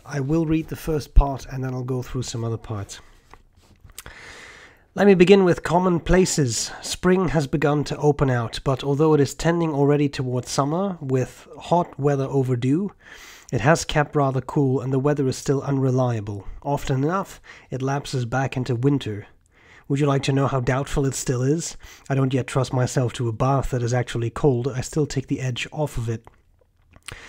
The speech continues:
That means enduring neither heat nor cold, you say. Quite true, dear Lucilius. My time of life is satisfied with its own chill. Even in midsummer I can hardly get warm,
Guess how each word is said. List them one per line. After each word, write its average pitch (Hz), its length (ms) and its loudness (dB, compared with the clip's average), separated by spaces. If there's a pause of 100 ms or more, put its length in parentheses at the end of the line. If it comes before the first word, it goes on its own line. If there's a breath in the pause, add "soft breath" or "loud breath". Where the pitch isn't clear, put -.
(300 loud breath)
That 175 120 4
means 202 240 6
enduring 175 560 8
neither 156 300 4
heat 196 360 0
nor 165 280 6
cold, 147 420 6
you 127 160 2
say. 107 380 -2 (520)
Quite 123 220 -2
true, 180 220 2
dear 135 160 4
Lucilius. 123 560 0
My 139 160 0
time 185 340 0
of 147 100 -4
life 160 440 -2
is 151 120 0
satisfied 139 760 -2
with 131 120 0
its 123 240 -2
own 139 520 4
chill. 110 440 0 (440 loud breath)
Even 139 200 2
in 135 120 4
midsummer 131 480 2
I 123 100 -2
can 123 160 -4
hardly 135 380 2
get 139 240 -2
warm, 151 320 6